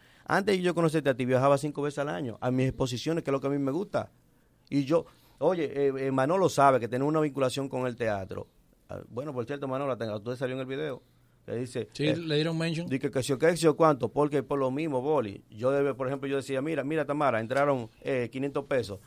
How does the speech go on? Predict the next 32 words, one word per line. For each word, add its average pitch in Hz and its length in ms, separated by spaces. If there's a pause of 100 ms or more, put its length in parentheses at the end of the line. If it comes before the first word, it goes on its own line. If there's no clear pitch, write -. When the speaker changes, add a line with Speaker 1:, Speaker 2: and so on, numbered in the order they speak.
Speaker 1:
mira, 135 180
entraron 131 260
diez 139 100
mil 143 120
dólares, 113 240
me 117 60
lo 123 40
dieron 123 120
de 113 80
tan". 120 180 (720)
Yo 143 160
nunca 147 320
estuve 131 260
atento 110 480
a 107 80
temas 117 300
económicos. 107 580
Speaker 2:
El - 380
Speaker 1:
Para, 123 180
Speaker 2:
artista 151 340
Speaker 1:
es 208 80
Speaker 2:
tiene 208 60
Speaker 1:
más, 190 160
Speaker 2:
eso. 151 380
Speaker 1:
te 160 100
voy 156 140
a 180 40
decir 185 200
lo 185 60
siguiente, 147 500
oye, 120 200
Boli, 104 360